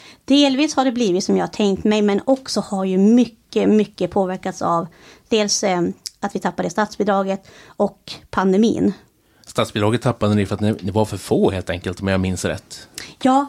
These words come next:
Speaker 1: precis. Vi hade för få medlemmar i rätt ålder. Eh, men det vann vi ju sen tillbaka väldigt fort efter, vilket jag är väldigt stolt över, att vi satte medlemsrekord igen då, år tjugohundratjugoett. Så nu har vi tryggat vårt statsbidrag framåt igen.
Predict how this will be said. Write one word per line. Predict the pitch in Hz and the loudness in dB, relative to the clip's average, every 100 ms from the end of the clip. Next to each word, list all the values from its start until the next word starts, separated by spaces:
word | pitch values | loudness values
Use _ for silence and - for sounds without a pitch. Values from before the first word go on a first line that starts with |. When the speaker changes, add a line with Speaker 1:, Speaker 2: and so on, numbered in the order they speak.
| - | -4
Speaker 1:
precis. | 262 - 202 180 226 | -6 -4 -6 -4 0
Vi | |
hade | 233 226 233 | 0 -2 -4
för | 233 | -4
få | 262 240 214 | 0 2 2
medlemmar | 208 185 196 185 180 175 196 | 2 0 0 0 0 -2 -2
i | 180 175 - - - | 0 -2 -6 -20 -6
rätt | - 185 - - | -4 -2 -4 -4
ålder. | 226 226 180 - 202 - - - - | 0 0 0 -2 -4 -6 -16 -20 -4
Eh, | 196 185 185 | -2 0 2
men | 220 | 2
det | 214 254 | 2 2
vann | 254 247 | 2 2
vi | 220 | 0
ju | 208 | -2
sen | - 185 | -4 -6
tillbaka | - 226 285 - - 131 165 | -2 2 2 2 -6 -10 -4
väldigt | 196 190 | -4 -4
fort | - 185 202 | -4 -2 -2
efter, | 180 208 | -2 -2
vilket | 196 190 | -2 0
jag | 175 | -2
är | |
väldigt | 180 220 226 214 220 | 0 -2 -2 -4 -6
stolt | 240 220 - | -2 -2 -2
över, | 147 160 | -2 0
att | 165 185 | -2 -4
vi | |
satte | 202 185 190 | -4 -2 2
medlemsrekord | 202 190 185 180 185 180 254 202 170 | 2 2 0 -2 -2 0 2 2 2
igen | 220 208 170 | 2 2 2
då, | 185 - | 0 -4
år | - 180 | -4 -4
tjugohundratjugoett. | 165 196 175 185 247 202 - | -2 -2 0 -2 -2 -4 -4
Så | 202 | 0
nu | 220 | 0
har | 208 233 220 | 2 2 0
vi | 175 170 - - - | -2 -6 -10 -20 -12
tryggat | - 220 196 240 - | -2 0 0 -2 -4
vårt | 196 | -6
statsbidrag | - 196 - 208 185 185 | -4 -4 -4 -2 -2 -2
framåt | - 233 196 147 - | 0 0 0 -4 -8
igen. | 156 190 | -6 -6